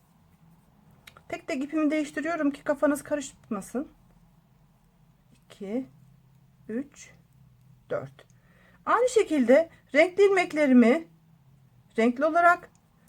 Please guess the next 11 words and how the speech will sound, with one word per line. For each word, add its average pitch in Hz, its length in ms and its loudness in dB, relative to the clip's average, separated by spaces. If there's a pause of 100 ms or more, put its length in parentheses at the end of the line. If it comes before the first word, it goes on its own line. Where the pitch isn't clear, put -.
(120)
beyaz 302 240 4
ilmeklerimi 269 540 4
ise 254 280 -2
beyaz 285 240 2
olarak 226 440 2
arka 349 240 0
yüzden 208 460 -2
de 226 260 0 (360)
ters 415 280 -6
olarak 302 380 2 (240)
örüyorum. 170 500 -6